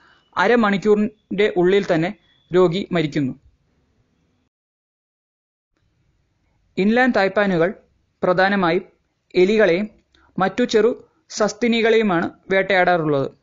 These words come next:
ഭൂമിശാസ്ത്രപരമായി രണ്ട് ഭൂഖണ്ഡങ്ങളിൽ ജീവിക്കുന്ന രണ്ട് പാമ്പുകളെയാണ് നമ്മൾ ഇന്ന് ഏറ്റുമുട്ടലിനായി തിരഞ്ഞെടുത്തിരിക്കുന്നത്.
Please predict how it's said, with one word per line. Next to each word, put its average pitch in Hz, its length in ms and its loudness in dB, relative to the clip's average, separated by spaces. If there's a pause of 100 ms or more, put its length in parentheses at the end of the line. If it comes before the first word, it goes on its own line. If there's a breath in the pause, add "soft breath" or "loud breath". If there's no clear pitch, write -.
(920)
ഭൂമിശാസ്ത്രപരമായി 214 1040 0 (440)
രണ്ട് 220 300 0
ഭൂഖണ്ഡങ്ങളിൽ 208 720 2 (280)
ജീവിക്കുന്ന 190 480 -2 (200)
രണ്ട് 185 220 -2
പാമ്പുകളെയാണ് 180 720 2 (400)
നമ്മൾ 175 300 0 (360)
ഇന്ന് 175 200 -2 (240)
ഏറ്റുമുട്ടലിനായി 190 760 0 (440)
തിരഞ്ഞെടുത്തിരിക്കുന്നത്. 165 720 -2